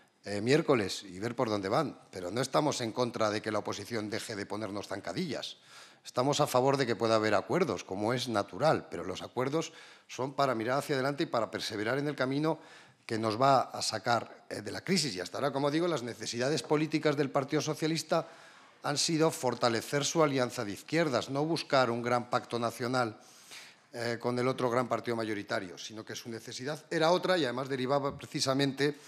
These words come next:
de los acuerdos, yo creo que no de Estado, ¿no?, sino de conveniencia,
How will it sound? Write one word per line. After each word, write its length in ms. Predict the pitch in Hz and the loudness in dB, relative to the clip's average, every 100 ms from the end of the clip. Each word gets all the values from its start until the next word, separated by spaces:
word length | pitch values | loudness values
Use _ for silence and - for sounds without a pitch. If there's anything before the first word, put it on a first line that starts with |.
| - - - _ | -18 -18 -20 _
de 200 | 113 117 | 0 2
los 200 | 117 - | 4 2
acuerdos, 720 | 127 143 151 139 117 - - - - _ _ _ - | 2 6 8 8 4 2 -10 -18 -20 _ _ _ -6
yo 200 | 110 127 | -4 2
creo 220 | 147 143 | 4 4
que 100 | 107 | 4
no 160 | 113 123 | 2 4
de 80 | 139 | 4
Estado, 520 | - 139 120 139 - - _ _ 110 | 4 4 4 2 -4 -20 _ _ -10
¿no?, 300 | 127 143 107 | -8 -6 -8
sino 300 | - 110 104 | -6 -4 -2
de 100 | 104 | -2
conveniencia, 800 | 101 98 120 127 - 135 143 | -4 -2 0 0 2 2 2